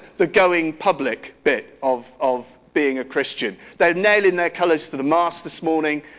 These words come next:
and saying to, to friends and family, "This is who I am now. I am a child of God. I am a son of Jesus, and I'm gonna follow him for the rest of my life." So it's a big deal. Um,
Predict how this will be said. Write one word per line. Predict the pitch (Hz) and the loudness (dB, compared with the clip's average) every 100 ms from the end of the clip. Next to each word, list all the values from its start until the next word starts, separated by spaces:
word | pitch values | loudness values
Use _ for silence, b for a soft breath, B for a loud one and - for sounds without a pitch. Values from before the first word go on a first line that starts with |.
| B | B
and | 143 | -6
saying | 131 190 185 165 | 0 2 2 0
to, | 151 - - | -6 -10 -16
to | - 147 | -4 -4
friends | - 185 185 147 | 0 0 0 -4
and | 135 | -6
family, | 123 147 143 139 139 139 B B B B _ _ | -2 -2 0 0 -2 -2 B B B B _ _
"This | 170 170 | -2 -2
is | 156 | -2
who | 165 151 | 2 4
I | 143 139 | 4 2
am | 127 117 | 0 -2
now. | 110 107 110 B - | -2 -2 -4 B 0
I | 139 | 2
am | 143 147 143 139 - B B _ _ | 4 2 0 -6 -14 B B _ _
a | 135 | -8
child | - 151 135 131 | -2 2 2 0
of | 117 | -4
God. | - 123 117 | 0 2 2
I | 131 | 0
am | 131 | 0
a | 120 | -2
son | - - 160 147 143 139 - | -4 0 0 -2 -6 -10 -10
of | 127 | -8
Jesus, | 113 135 123 107 | -2 -2 -2 -4
and | 123 123 | -4 -2
I'm | 123 | -4
gonna | 123 | -4
follow | 117 151 135 | -2 -2 0
him | 123 120 113 107 B B B | -2 -2 -4 -8 B B B
for | _ 135 | _ -4
the | 127 | 0
rest | 131 - | -2 -2
of | 113 | -4
my | 117 | -2
life." | 113 110 95 - - _ _ | 0 -2 -4 -12 -20 _ _
So | 131 | -6
it's | 127 | -4
a | 135 | -2
big | 147 123 | -2 0
deal. | 127 98 - _ _ _ _ B B B B B _ | -2 -2 -10 _ _ _ _ B B B B B _
Um, | 180 180 180 | 2 2 0